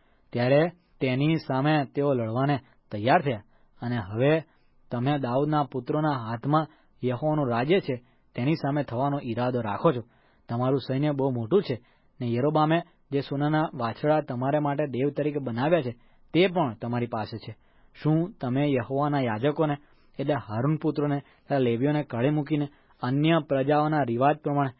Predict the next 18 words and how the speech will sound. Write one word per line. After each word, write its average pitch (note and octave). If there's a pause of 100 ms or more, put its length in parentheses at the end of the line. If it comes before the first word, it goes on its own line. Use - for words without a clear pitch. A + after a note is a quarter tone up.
(300)
પોતાને D3
સારું C#3+
યાજકો C3
ઠરાવ્યા C3
નથી? C3 (400)
હર C#3+
કોઈ F#3
માણસ E3 (340)
એક D3
જુવાન C3+
ગોધો B2
તથા -
સાત C#3+
ઘેટા A#2+
લઈને D3 (320)
પોતાને C#3+
પવિત્ર C3+
કરવા C3